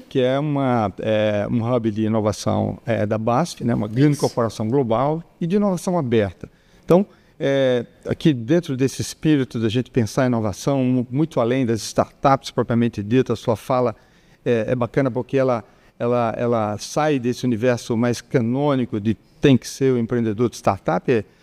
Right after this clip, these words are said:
Speaker 1: são aqueles que empreendem negócios, às vezes, muito simples, como você trouxe o caso do cookies, né?
Speaker 2: Perfeito.
Speaker 1: Como do café, né?
Speaker 2: Aham.
Speaker 1: É, orgânico, produzido por, é, agricultura familiar. É,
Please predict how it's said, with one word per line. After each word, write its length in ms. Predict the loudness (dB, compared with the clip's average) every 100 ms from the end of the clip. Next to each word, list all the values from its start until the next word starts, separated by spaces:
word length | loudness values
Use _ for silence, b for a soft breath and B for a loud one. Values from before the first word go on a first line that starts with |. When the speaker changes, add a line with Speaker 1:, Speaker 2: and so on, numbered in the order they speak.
| b
Speaker 1:
são 260 | -4 -2 0
aqueles 360 | -2 -2 -2 0
que 80 |
empreendem 500 | -2 0 0 2 0
negócios, 400 | 0 0 -2 -2
às 160 | -4 -2
vezes, 300 | 0 0 0
muito 240 | -2 -2
simples, 400 | -2 2 2 2
como 200 | -4 -2
você 160 | -2 -2
trouxe 320 | 0 0 0
o 40 | -4
caso 260 | -2 0
do 100 | -4
cookies, 480 | -2 0 -2 -4 0
né? 140 | 0 0 B
Speaker 2:
Perfeito. 340 | -6 -4 -4
Speaker 1:
Como 220 | 0 0
do 100 | 0
café, 560 | -2 -4 -4 0 0 2
né? 520 | -2 0 0 0 -2
Speaker 2:
Aham. 160 | -2 -2
Speaker 1:
É, 40 |
orgânico, 680 | -2 -4 -2 0 0 -2 -4
produzido 440 | -4 -2 0 0 0
por, 280 | 0 0 0 b b b -2
é, 220 | 0 0
agricultura 460 | 0 -2 0 0 0
familiar. 480 | -2 0 0 -2 -4 b b b
É, 600 | -4 0 2 2 0 -6